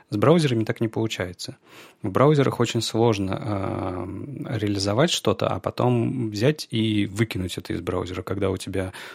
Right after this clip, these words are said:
там, я не знаю, половина интернета уже на этом написана. Поэтому, э, именно поэтому, э, какие-то новые вещи, которые прям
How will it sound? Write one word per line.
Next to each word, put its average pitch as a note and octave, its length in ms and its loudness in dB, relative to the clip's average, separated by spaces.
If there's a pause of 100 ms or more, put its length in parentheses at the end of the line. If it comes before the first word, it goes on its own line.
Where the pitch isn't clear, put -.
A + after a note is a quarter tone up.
(100)
там, - 180 -4
я F2 80 -4
не F2+ 40 -4
знаю, F2+ 160 -4
половина G2+ 380 2
интернета G#2 440 0
уже F#2+ 140 -2
на G2+ 160 0
этом G2+ 140 -4
написана. G2 560 -4 (380)
Поэтому, G#2 600 0 (420)
э, G#2+ 80 -6 (640)
именно G#2+ 300 4
поэтому, G2+ 1120 -2
э, - 60 -14
какие-то - 320 -4
новые G#2 380 2
вещи, B2+ 280 0
которые G2+ 340 -2
прям G2+ 380 -2